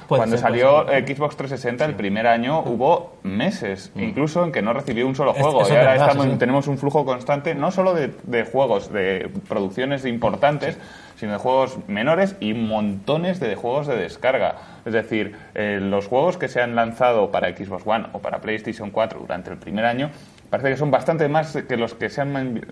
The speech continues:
Speaker 2: lanzado durante los dos primeros años de cualquiera de las otras generaciones. No digo ya de dieciséis bits, que es una locura,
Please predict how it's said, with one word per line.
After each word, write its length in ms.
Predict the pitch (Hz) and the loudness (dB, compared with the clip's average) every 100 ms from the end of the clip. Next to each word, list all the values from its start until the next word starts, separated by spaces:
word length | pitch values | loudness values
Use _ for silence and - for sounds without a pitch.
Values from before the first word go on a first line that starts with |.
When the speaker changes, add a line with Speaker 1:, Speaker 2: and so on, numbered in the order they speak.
| 113 | -4
Speaker 2:
lanzado 420 | 110 110 135 131 | -2 0 0 0
durante 260 | 113 107 | 0 0
los 160 | 104 107 | -2 0
dos 160 | 165 175 | 0 0
primeros 400 | 139 135 135 135 | -2 0 0 0
años 240 | 143 143 | -2 -2
de 120 | 113 | -4
cualquiera 480 | - 95 95 127 139 | 0 -2 0 -2 0
de 120 | 120 104 | 0 0
las 200 | 95 117 | 0 0
otras 240 | 120 117 | 0 -2
generaciones. 580 | 110 107 92 123 123 101 | 0 0 0 0 -2 -2
No 120 | 113 | 0
digo 160 | 131 127 | 2 4
ya 180 | 127 123 | 4 6
de 140 | 113 | 4
dieciséis 420 | 110 101 110 107 | 2 -2 -4 -4
bits, 200 | 117 123 | -4 -4
que 160 | - 107 | 0 0
es 120 | - | 0
una 200 | 107 104 | -2 0
locura, 500 | 95 95 120 131 143 | 0 0 2 2 0